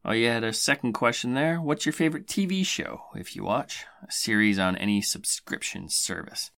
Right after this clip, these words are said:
Yeah, I'm pretty boring these days. I really only have Netflix. We have other stuff at home, but I, I download stuff on Netflix, and that's mostly when I have time is at work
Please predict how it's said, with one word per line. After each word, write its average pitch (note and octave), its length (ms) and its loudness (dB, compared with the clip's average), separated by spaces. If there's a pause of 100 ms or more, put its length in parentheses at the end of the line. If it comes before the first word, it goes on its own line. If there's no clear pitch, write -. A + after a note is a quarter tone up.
(340)
Yeah, A2 300 4
I'm C3+ 120 4
pretty F3 220 4
boring A#2 480 4
these G#2+ 260 4
days. G2 440 4 (100)
I G#2 80 2
really A#2+ 300 4
only A#2+ 180 6
have A2 200 6
Netflix. A2 840 2
We A#2+ 100 4
have A#2+ 160 6
other A2+ 220 2
stuff A2 580 2
at G2+ 200 2
home, G2+ 260 4
but F#2 100 4
I, F2+ 180 2
I G2 120 0
download F#2+ 420 2
stuff F#2 260 -4
on F2 160 -2
Netflix, F2 540 -6
and F#2 100 -4
that's F2+ 300 -2
mostly F2+ 340 -4
when F2 140 -4
I D#2+ 60 2
have D#2+ 160 -2
time D#2+ 420 -6
is D#2 140 -10
at - 160 -10
work - 380 -12